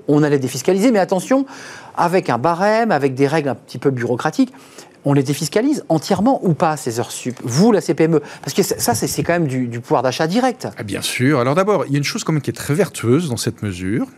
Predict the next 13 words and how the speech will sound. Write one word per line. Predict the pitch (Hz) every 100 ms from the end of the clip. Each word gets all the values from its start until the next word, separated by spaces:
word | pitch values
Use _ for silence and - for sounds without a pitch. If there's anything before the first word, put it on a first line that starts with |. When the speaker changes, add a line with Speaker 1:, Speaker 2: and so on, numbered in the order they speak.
| -
Speaker 2:
hein, | 101 123
c'est | 120 - 123
que, | 139
euh, | 117 - 110 92 -
c'est | - - 139
de |
l'argent | 123 110 104 120 117 101 107
versé | 107 110 -
qui | 185 123
correspond | 113 113 - 151
à |
du | 107
travail | - 123 151